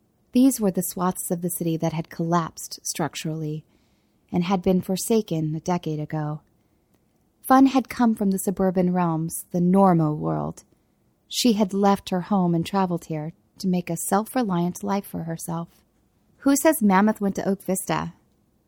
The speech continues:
she asked, even though it was best just to leave these legends unquestioned. Coyote blinked. "Everybody says. I mean, he's gone."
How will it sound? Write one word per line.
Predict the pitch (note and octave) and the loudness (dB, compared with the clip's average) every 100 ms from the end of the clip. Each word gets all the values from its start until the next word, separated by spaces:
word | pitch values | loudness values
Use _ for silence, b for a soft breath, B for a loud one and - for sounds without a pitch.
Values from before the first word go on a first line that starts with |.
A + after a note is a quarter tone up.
| _ _ | _ _
she | - - - | -14 -8 -8
asked, | D#3+ D#3 D3+ - - _ _ _ _ _ | -8 -10 -14 -18 -20 _ _ _ _ _
even | G#3+ G3 F#3 | -2 2 2
though | E3+ | 2
it | - | -2
was | E3+ | -6
best | E3 E3+ - - | -4 -4 -4 -8
just | E3 D3+ - | -6 -6 -6
to | E3 | -4
leave | E3 D#3+ | -2 -2
these | D#3+ - | -6 -4
legends | E3+ D#3+ D#3+ D#3 - | -4 -2 -2 -4 -4
unquestioned. | E3+ - D#3 - - D#3+ E3 _ _ _ _ _ _ _ _ _ _ _ _ _ _ _ _ _ _ - | -6 -6 -12 -10 -8 -8 -8 _ _ _ _ _ _ _ _ _ _ _ _ _ _ _ _ _ _ -14
Coyote | - A3 F#3 - | -2 0 0 -2
blinked. | F#3 E3+ - - _ _ _ _ _ _ _ _ _ _ _ - | -4 -4 -6 -20 _ _ _ _ _ _ _ _ _ _ _ -14
"Everybody | D3+ G3+ G#3+ D#3+ | -8 -4 -4 -4
says. | D#3 D#3 D3 C#3 - | -6 -10 -12 -12 -6
I | F#3 | 2
mean, | F#3+ F3+ E3+ E3+ _ _ _ _ _ _ _ _ | 4 4 4 0 _ _ _ _ _ _ _ _
he's | - F3 - | -6 -6 -6
gone." | - D#3+ F3+ A#3+ - D3+ | -2 2 4 4 2 -6